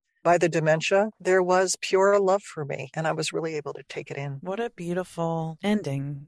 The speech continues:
Speaker 2: in your relationship, at least during, you know, this on earth. Like you said, sometimes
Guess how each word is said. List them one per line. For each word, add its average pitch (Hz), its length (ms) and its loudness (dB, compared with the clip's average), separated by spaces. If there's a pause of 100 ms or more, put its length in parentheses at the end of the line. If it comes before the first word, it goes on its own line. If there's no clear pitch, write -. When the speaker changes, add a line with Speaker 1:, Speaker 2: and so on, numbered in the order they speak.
(120)
Speaker 2:
in 165 180 -2
your 156 500 0
relationship, 175 920 0
at 156 120 0
least 160 280 -4
during, 160 460 -2 (480)
you 156 140 -4
know, 151 160 2
this - 500 0 (140)
on 185 180 4
earth. 170 480 0 (840)
Like 165 260 0
you 170 60 -4
said, 160 380 4
sometimes 156 880 -2